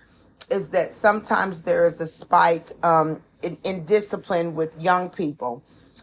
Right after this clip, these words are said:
And for years, we've always talked about and recognized that sometimes when we s-, tell people Happy Thanksgiving, Merry Christmas,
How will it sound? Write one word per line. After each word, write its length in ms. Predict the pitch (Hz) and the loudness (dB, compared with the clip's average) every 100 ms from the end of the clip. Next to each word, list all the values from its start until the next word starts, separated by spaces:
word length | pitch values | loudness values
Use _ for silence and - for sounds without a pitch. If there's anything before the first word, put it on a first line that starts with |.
| - | 2
And 180 | 208 208 | 4 4
for 160 | 208 | 2
years, 460 | 202 196 220 208 202 | -2 2 6 6 4
we've 220 | 190 185 | 0 0
always 680 | - 180 196 202 196 180 - | 6 8 8 6 2 -2 -4
talked 480 | - 190 208 - - | 0 6 6 4 -2
about 560 | 175 170 147 143 139 - - _ _ _ _ _ _ _ _ _ - - | 2 4 6 6 4 -2 -18 _ _ _ _ _ _ _ _ _ -16 -4
and 260 | 185 170 151 | -2 0 4
recognized 1120 | 202 233 214 - 170 139 127 135 143 - 151 | 4 4 -2 0 2 2 2 -4 -8 -10 2
that 360 | 170 160 - - - _ _ _ _ - | 6 6 2 -6 -18 _ _ _ _ 0
sometimes 580 | 220 247 - 226 214 208 | 4 4 4 4 4 2
when 160 | 202 | -4
we 380 | 196 202 202 190 | -4 -4 -4 -6
s-, 220 | - - | -8 -8
tell 280 | - - 202 | -2 6 6
people 420 | 196 220 175 190 | 6 0 2 2
Happy 340 | 196 185 185 190 | 4 4 2 -2
Thanksgiving, 1040 | 180 185 180 - 175 170 165 156 160 156 | -2 -2 -2 -6 -4 -2 -2 -4 -4 -2
Merry 360 | 156 180 202 185 | 0 2 2 0
Christmas, 540 | - 170 156 - 147 | -2 -2 -2 -4 -10